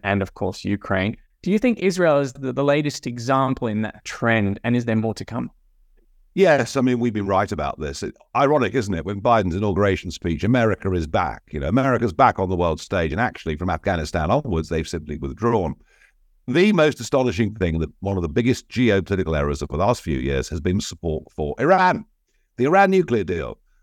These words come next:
Speaker 2: sponsored by Obama, supported by the European Union, Boris Johnson as Foreign Secretary, one of the biggest cheerleaders for it. And guess what's happened?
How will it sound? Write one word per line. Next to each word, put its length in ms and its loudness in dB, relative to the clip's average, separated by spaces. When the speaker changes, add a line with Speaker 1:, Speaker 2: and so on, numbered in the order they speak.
Speaker 2:
sponsored 440 0
by 220 2
Obama, 520 0
supported 380 0
by 80 2
the 80 2
European 480 2
Union, 480 0
Boris 300 2
Johnson 420 0
as 100 -2
Foreign 280 2
Secretary, 420 0
one 160 0
of 40 -2
the 40 -4
biggest 300 -4
cheerleaders 560 0
for 260 2
it. 100 0
And 140 -4
guess 220 0
what's 160 -2
happened? 340 -2